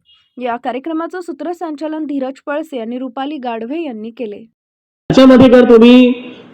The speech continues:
Speaker 2: डिसिप्लिननी आणि टाइम वेस्ट ना करून तुम्ही जर अभ्यास केला, मेहनत केला, तर नक्कीच पंचवीस वर्ष, जसं आज मी पंचवीस छब्बीस वर्षाची आहे, उस टाइम पहुंच के जब आप पीछे देखोगे की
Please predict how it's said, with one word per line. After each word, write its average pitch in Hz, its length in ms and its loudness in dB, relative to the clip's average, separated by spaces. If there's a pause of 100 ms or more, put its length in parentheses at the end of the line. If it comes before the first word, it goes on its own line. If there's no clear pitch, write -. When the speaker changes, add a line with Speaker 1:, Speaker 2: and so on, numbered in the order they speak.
(320)
Speaker 2:
डिसिप्लिननी 269 1000 6 (300)
आणि 233 320 6
टाइम 226 380 4
वेस्ट 233 260 6
ना 202 200 6
करून 233 260 6
तुम्ही 226 280 6
जर 226 200 6
अभ्यास 196 400 4
केला, 214 380 6
मेहनत 190 320 6
केला, 208 280 6
तर 202 160 4
नक्कीच - 600 4 (1040)
पंचवीस 190 420 6
वर्ष, 233 180 6
जसं 208 220 6
आज 208 220 6
मी 226 80 6
पंचवीस 214 360 6
छब्बीस 214 260 6
वर्षाची 214 380 6
आहे, 196 220 8 (1040)
उस 262 200 6
टाइम 269 180 6
पहुंच 233 320 4
के 262 120 6
जब 247 120 6
आप 247 160 4
पीछे 226 180 4
देखोगे 226 380 6
की 240 460 4